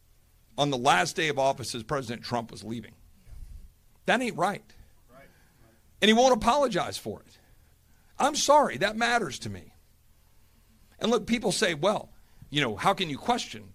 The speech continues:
President Trump?" Look, I love President Trump's policies, okay? I supported him. I fought for him. But it wasn't Governor DeSantis who was cutting a deal with Paul Ryan in two thousand eighteen for a crappy immigration bill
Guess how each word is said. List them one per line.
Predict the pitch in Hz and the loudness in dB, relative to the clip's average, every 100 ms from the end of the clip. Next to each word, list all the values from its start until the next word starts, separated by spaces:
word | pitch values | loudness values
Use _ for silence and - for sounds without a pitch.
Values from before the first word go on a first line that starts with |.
| - | -12
President | 143 151 185 | -8 -6 -8
Trump?" | 147 247 226 - - - - | -6 -6 -8 -14 -20 -20 -14
Look, | 226 214 - | -12 -12 0
I | 285 | 4
love | 349 349 349 | 6 6 6
President | 269 226 185 | 0 0 -6
Trump's | - 156 | -4 -6
policies, | 117 143 107 - - - - - - | 0 -2 -2 -10 -18 -20 -20 -20 -12
okay? | 139 214 277 - _ _ - | 0 0 0 -10 _ _ -2
I | 175 | -2
supported | 175 143 - 196 254 | 0 4 6 6 4
him. | 285 - - - _ | 0 -10 -20 -20 _
I | - | -6
fought | 120 165 196 214 | 0 6 6 4
for | 240 285 | 0 0
him. | 285 - - - _ - - - _ _ _ _ | -4 -10 -20 -20 _ -20 -20 -20 _ _ _ _
But | - 220 220 | 2 2 2
it | 190 | 0
wasn't | 185 311 311 262 | 6 6 6 0
Governor | 233 277 226 | 2 2 -2
DeSantis | 180 - 233 285 - 113 127 - - - - | -4 -2 -2 -2 -6 -8 -10 -12 -16 -20 0
who | 220 | 4
was | 185 - | 4 2
cutting | - 240 208 | -2 0 0
a | 190 | -4
deal | 180 202 | -2 -2
with | 180 - | -2 0
Paul | 202 185 | 4 4
Ryan | 156 175 214 151 | 4 0 0 -4
in | 127 | -10
two | - 226 | -4 -4
thousand | 214 190 180 151 | 0 0 -2 -4
eighteen | 151 147 - 240 233 101 104 - - - - | -6 -8 -6 -6 -6 -10 -20 -20 -20 -20 -16
for | - 185 | 2 2
a | 151 | 2
crappy | - 214 214 175 | 2 2 2 -2
immigration | 156 151 185 214 131 | -2 -2 -2 -2 -2
bill | 139 135 | -2 -2